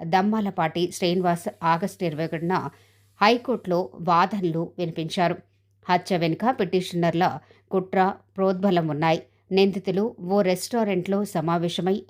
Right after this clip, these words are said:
హత్యకు కు-, కుట్ర పన్నారు. హత్యలో పాల్గొన్న వ్యక్తులతో పిన్నెల్లి సోదరులు ఫోన్లో మాట్లాడుతుంటారు. ఇందుకు సాంకేతిక ఫోన్ కాల్ రికార్డు ఆధారాలున్నాయి.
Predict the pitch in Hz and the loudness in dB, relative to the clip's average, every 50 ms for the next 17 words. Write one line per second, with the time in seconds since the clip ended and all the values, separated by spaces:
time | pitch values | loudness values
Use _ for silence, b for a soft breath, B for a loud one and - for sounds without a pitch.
0 | - 185 180 180 - - 226 226 214 196 - - - - 175 156 160 147 - _ | 0 0 0 0 0 -4 -4 -2 -2 -2 -2 -4 -6 -6 -6 -4 -6 -8 -10 _
1 | _ _ _ _ _ _ _ _ _ _ _ _ _ _ - 196 196 190 233 226 | _ _ _ _ _ _ _ _ _ _ _ _ _ _ -4 -4 -2 0 0 0
2 | 226 185 151 151 160 170 175 285 370 - _ _ _ _ _ _ - 180 175 170 | 2 2 0 2 2 2 2 2 -2 -6 _ _ _ _ _ _ -4 -4 -4 -2
3 | - 196 170 170 170 170 175 165 165 160 170 170 170 208 226 196 170 160 - - | 0 0 0 0 2 2 2 0 2 0 0 0 2 2 0 0 -2 -4 -4 -4
4 | 202 190 185 233 226 175 120 127 b b b b b 220 233 262 269 277 254 220 | -4 -4 0 0 0 0 -2 -4 b b b b b 2 4 4 4 2 0 0
5 | 220 - 175 170 165 170 156 165 196 240 240 240 - 180 196 233 254 233 220 190 | 0 2 0 0 0 0 -2 0 -2 -2 -2 -2 0 0 0 0 0 0 -2 -2
6 | 160 151 147 151 - 175 165 160 - - 147 - - 160 165 - - _ _ _ | 0 -2 -2 -2 0 0 0 0 -2 -8 -4 -2 0 0 -2 -2 -8 _ _ _
7 | _ _ _ _ - 165 185 190 185 185 185 208 226 254 - - 226 180 180 202 | _ _ _ _ -4 0 2 2 2 2 0 -2 -4 -4 -2 0 2 2 2 2
8 | 196 240 208 - 196 - 175 175 170 - 175 175 175 185 180 - 185 185 185 170 | 0 -2 -2 -2 -2 0 0 0 0 0 -2 0 0 0 0 0 0 0 0 0
9 | 165 151 - - 196 190 180 - - 160 160 160 165 175 160 156 156 160 160 160 | -2 -4 -2 -2 -4 -2 -2 -4 -2 -2 -2 -2 0 -2 -2 -2 -2 -2 -2 0
10 | 165 165 170 - | 0 0 0 -4